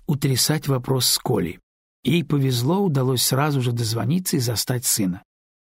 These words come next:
Голос его, едва он услышал о несчастье, сразу из весёлого и разбитного стал серьёзным и деловитым. «Мать, не парься, всё будет окей. Скажи, что нужно.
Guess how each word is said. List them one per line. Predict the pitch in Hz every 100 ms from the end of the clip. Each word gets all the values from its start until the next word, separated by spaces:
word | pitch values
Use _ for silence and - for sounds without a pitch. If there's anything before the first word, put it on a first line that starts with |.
| _
Голос | - 101 185 175 -
его, | 160 160
едва | 143 123 143
он | 151 139
услышал | 127 - 139 131 - 135 123 - -
о | 131
несчастье, | 127 208 - 170 175 - 165
сразу | 131 139 151 143 139 - -
из | 156 117
весёлого | 113 98 - 165 170 165 160 160 _ _ _
и | - 120 113
разбитного | 117 120 107 120 - 135 180 170
стал | 156 - 170 165
серьёзным | - 139 120 156 185 156 160 175
и | -
деловитым. | 135 135 131 117 95 110 110 - _ -
«Мать, | 139 147 127 151
не | 151
парься, | 160 175 170 - 175 160 -
всё | - - 165 170
будет | 151 143 139
окей. | 127 123 95 -
Скажи, | - - 165 151 165
что | - 147
нужно. | 117 - -